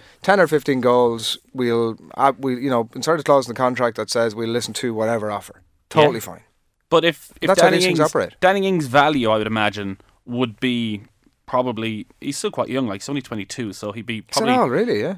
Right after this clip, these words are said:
Speaker 2: Yeah, he's
Speaker 1: All right.
Speaker 2: plays, plays for the England under twenty-ones. Now, he
Speaker 1: Yeah.
Speaker 2: looks about thirty.
Speaker 1: Hmm.
Speaker 2: But, you know, his value would probably be around fifteen million quid if they tried to sell him. So he's pro-, he's thinking to himself, "Well, if I do well in the Premier League, I have a year left in my contract," which he did. You know, he did. Re-,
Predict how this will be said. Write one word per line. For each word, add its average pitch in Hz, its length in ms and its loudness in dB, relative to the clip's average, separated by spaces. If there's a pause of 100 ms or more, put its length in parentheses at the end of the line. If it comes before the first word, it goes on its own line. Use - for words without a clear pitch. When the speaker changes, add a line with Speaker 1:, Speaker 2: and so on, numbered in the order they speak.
Speaker 2:
Yeah, 180 180 0 (260)
he's 151 140 -4
Speaker 1:
All 104 60 -8
right. 127 60 -10
Speaker 2:
plays, 214 200 -2
plays 214 220 -6
for - 60 -16
the 151 60 -4
England 156 180 -4
under 127 120 -6
twenty-ones. 131 560 -6
Now, 120 80 -10
he 123 60 -4
Speaker 1:
Yeah. 131 60 -2
Speaker 2:
looks 180 120 -8
about 101 180 -6
thirty. 147 420 -8
Speaker 1:
Hmm. 143 280 -6 (240)
Speaker 2:
But, 135 220 6 (160)
you 220 120 0
know, 127 60 6
his 117 100 -4
value 196 300 4
would 135 100 -2
probably 143 240 2
be 120 140 -2
around 110 240 0
fifteen 120 320 -8
million 104 260 -4
quid 151 340 -4 (280)
if 120 140 -8
they 101 420 -6
tried 110 240 -4
to - 40 -16
sell 135 240 0
him. - 140 -18 (380)
So 135 480 2 (420)
he's 208 300 -10
pro-, 202 120 -4
he's 208 180 -8
thinking 135 220 -6
to 110 60 -10
himself, 104 500 -6
"Well, 135 140 -4
if - 60 -2
I 196 80 2
do 156 100 -4
well 117 160 0
in 107 60 -8
the 98 60 -10
Premier 120 260 -6
League, 90 180 -8
I 80 40 -6
have 104 60 -10
a 113 40 -12
year 143 260 -6
left 117 180 -4
in 98 40 -14
my 90 100 -12
contract," 107 560 -8
which 110 120 -14
he 113 60 -14
did. 107 380 -2 (300)
You 147 80 -6
know, - 120 -14
he 120 60 -16
did. 113 220 -10
Re-, 123 180 -4